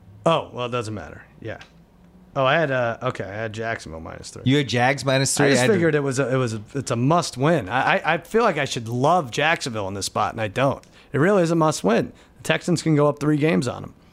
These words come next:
Speaker 2: Last year, remember Wizenhunt? I had his record through fifty games, and I had the wrong record, and
Speaker 1: Yeah,
Speaker 2: people
Speaker 1: yeah.
Speaker 2: were really upset about it. But the record that was actually Wizenhunt's record
Speaker 1: Worse.
Speaker 2: was also horrendous.
Speaker 1: Yeah, yeah, it was bad.
Speaker 2: It was like, instead
Speaker 1: <laughs>
Speaker 2: of twelve and thirty-eight, he was fourteen and four, like,
Speaker 1: Yeah,
Speaker 2: whatever
Speaker 1: right.
Speaker 2: it was.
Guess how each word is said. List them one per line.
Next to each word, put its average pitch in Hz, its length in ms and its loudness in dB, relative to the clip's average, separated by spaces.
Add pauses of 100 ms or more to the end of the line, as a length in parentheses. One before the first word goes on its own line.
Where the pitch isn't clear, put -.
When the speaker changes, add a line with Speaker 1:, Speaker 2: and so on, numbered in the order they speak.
(1000)
Speaker 2:
Last 160 340 2
year, 151 340 2 (240)
remember 147 300 2
Wizenhunt? 131 680 2 (580)
I 123 140 2
had 127 240 2
his 120 240 0
record 127 320 0
through 123 140 0
fifty - 320 -2
games, 120 340 2
and 117 100 2
I 113 60 4
had 110 220 2
the 113 80 4
wrong 110 240 2
record, 113 400 2
and - 20 2
Speaker 1:
Yeah, 120 180 2
Speaker 2:
people 110 220 2
Speaker 1:
yeah. 117 40 4
Speaker 2:
were 117 40 4
really 113 200 4
upset 113 300 2
about 117 280 2
it. 110 160 -2
But 120 160 0
the 131 100 0
record 123 460 2
that 113 260 0 (300)
was 120 180 2
actually 117 360 2
Wizenhunt's 113 600 2
record 120 280 2
Speaker 1:
Worse. 143 100 2
Speaker 2:
was 113 160 0
also 117 420 2
horrendous. 120 480 2
Speaker 1:
Yeah, 151 120 4
yeah, 135 220 2
it 104 40 -6
was 107 100 -6
bad. 117 260 -4
Speaker 2:
It - 40 4
was 127 100 2
like, 127 160 2
instead 123 340 2
Speaker 1:
<laughs> - 20 4
Speaker 2:
of 120 180 0
twelve 120 400 0
and 113 180 0
thirty-eight, 117 640 4
he 120 160 4
was 110 400 2
fourteen 127 800 0
and 113 160 2
four, 117 360 0
like, 123 140 4
Speaker 1:
Yeah, 120 60 2
Speaker 2:
whatever 131 240 2
Speaker 1:
right. 110 120 2
Speaker 2:
it 123 40 0
was. 143 260 0